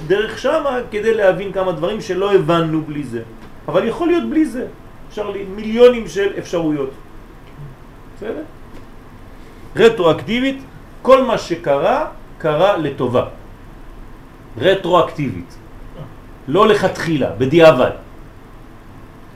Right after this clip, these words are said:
לכתחילה אתה צריך לעשות שהכל יהיה בדרך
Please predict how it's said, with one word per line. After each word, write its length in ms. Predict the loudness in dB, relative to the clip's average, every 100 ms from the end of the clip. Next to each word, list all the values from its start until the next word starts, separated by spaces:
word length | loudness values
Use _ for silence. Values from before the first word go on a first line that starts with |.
| -20 -20 -18 -10
לכתחילה 680 | -6 -4 -4 -4 2 4 4
אתה 100 | 0
צריך 180 | -4 -4
לעשות 320 | -2 -2 -2
שהכל 380 | -2 -2 0 -2
יהיה 360 | 0 2 2 0
בדרך 520 | -4 -2 0 0 -4